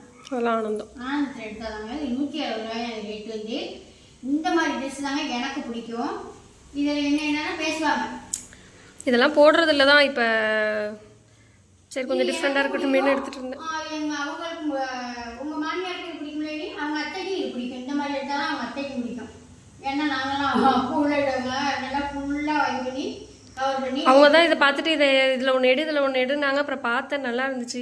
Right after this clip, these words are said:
Speaker 1: சரின்ட்டு நாலஞ்சு தூக்கிட்டு
Speaker 2: ஆமா,
Speaker 1: வந்துட்டேன்.
Speaker 2: நான் சொன்ன மாதிரியே தான். எனக்கும் பிடிக்கும், அவங்க அத்தைக்கும் இந்த மாதிரி ஃபுல்லா எடுத்தா பிடிக்கும், ஃபுல் கெவுனு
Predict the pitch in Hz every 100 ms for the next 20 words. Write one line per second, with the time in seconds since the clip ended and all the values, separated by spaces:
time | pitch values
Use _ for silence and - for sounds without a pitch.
0 | 247 - 262 247 240 254 233 220 214 233
1 | 277 226 202 202 - 254 269 285 285 262
2 | 262 254 226 247 285 320 294 - 349 -
3 | 226 254 247 226 233 233 - 277 269 294
4 | 277 - 247 233 240 277 285 302 302 247
5 | 285 330 349